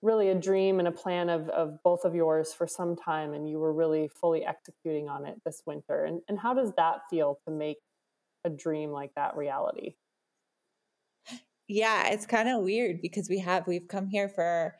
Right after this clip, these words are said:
Speaker 2: since before my crash, since probably two thousand, let's see, since May two thousand thirteen, we've come here pretty much every year.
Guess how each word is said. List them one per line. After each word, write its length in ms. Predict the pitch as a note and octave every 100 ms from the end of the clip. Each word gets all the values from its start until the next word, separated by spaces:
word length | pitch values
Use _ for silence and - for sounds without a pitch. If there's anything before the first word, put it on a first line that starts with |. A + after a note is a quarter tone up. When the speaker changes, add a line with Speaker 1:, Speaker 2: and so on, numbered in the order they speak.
| _ _ _ G#3
Speaker 2:
since 200 | G3 -
before 400 | G3+ G3 G3 G#3
my 140 | F#3
crash, 460 | - E3+ E3 D#3+ -
since 280 | F3+ E3+ -
probably 280 | G3 F#3+ F#3
two 160 | G3
thousand, 600 | F#3 F3 E3+ E3+ E3 - - _ -
let's 160 | F3
see, 160 | F#3 D#3
since 320 | - F3 E3+
May 180 | F3+ F3
two 160 | E3+ F3+
thousand 360 | E3+ E3 E3 E3
thirteen, 520 | E3 F3+ - G#3+ A3
we've 200 | A3+ A#3
come 200 | B3 A#3+
here 400 | B3 C4 C#4+ C#4 _ _
pretty 180 | G3+ G3+
much 200 | F#3+ F#3
every 280 | F3 E3+ F3
year. 320 | E3+ E3+